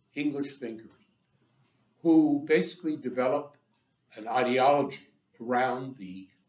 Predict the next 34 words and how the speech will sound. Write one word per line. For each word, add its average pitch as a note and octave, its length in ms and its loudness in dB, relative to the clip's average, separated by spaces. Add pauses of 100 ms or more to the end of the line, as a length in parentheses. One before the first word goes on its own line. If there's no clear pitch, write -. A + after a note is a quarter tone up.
(180)
development B2 460 -4
of - 80 -14
capitalism. G2 400 -18 (920)
These G3 420 2
are C3+ 220 2
the B2 140 -6
founders A#2+ 640 -4
of G2 220 -10 (240)
what A2+ 160 -8
we G#2 80 -10
call A2+ 480 0
liberalism. A#2 800 -2 (880)
We're A2+ 100 -14
now D3 300 2
talking C#3 340 0
about A2 460 -4
the F#2 140 -18 (120)
liberal B2+ 680 -4 (100)
ideology. G#2+ 560 -10 (140)
What F3 160 2
is D3+ 140 -4
it C3 60 -8
all A#2+ 180 -6
about? G2 320 -20 (1120)
And B2 320 0
the A#2+ 80 -14
first G3+ 340 -4
of A#2+ 80 -8
these G#2+ 260 -10
is G2+ 120 -16
John A#2+ 400 -4
Locke, A2+ 440 -10 (440)
John A#2+ 520 -2
Locke. G2+ 440 -4